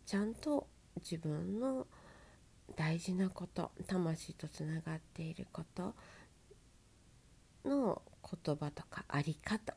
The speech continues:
みたいなのが、まあ、生まれ出てきて、あ、そうだそうだって、うん、お-、思えた瞬間に全然こう世界の見え方が変わったんですよ。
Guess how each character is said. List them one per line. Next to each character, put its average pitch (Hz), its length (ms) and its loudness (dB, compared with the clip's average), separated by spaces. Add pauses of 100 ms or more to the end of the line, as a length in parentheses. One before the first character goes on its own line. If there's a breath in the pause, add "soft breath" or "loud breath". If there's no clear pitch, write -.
み 143 100 0
た 143 180 -4
い 143 100 -4
な 110 120 -2
の - 140 -2
が、 170 300 2 (300 loud breath)
ま 147 80 2
あ、 - 100 2
生 - 60 4
ま 156 180 6
れ 139 220 2 (260)
出 160 120 0
て 160 160 4
き - 180 -8
て、 320 340 2 (340 loud breath)
あ、 233 120 0 (340 loud breath)
そ 262 200 0
う 254 60 4
だ 185 140 0
そ 247 260 2
う 233 40 6
だ 185 120 6
っ 160 40 4
て、 - 360 0 (1200 loud breath)
う 180 60 2
ん、 165 180 6 (100)
お-、 165 200 0
思 202 300 10
え 226 80 6
た 147 160 0
瞬 - 760 -2
間 214 380 2
に 208 120 6
全 190 300 8
然 196 240 6
こ 185 300 0
う 190 60 2
世 214 180 0
界 147 320 0
の 139 80 2
見 143 200 0
え 147 60 0
方 151 340 -8
が 127 200 -8 (680 loud breath)
変 139 120 0
わ 147 140 0
っ - 40 0 (140)
た - 220 0 (220)
ん 135 60 2
で 131 180 0
す - 200 -6
よ。 - 140 -2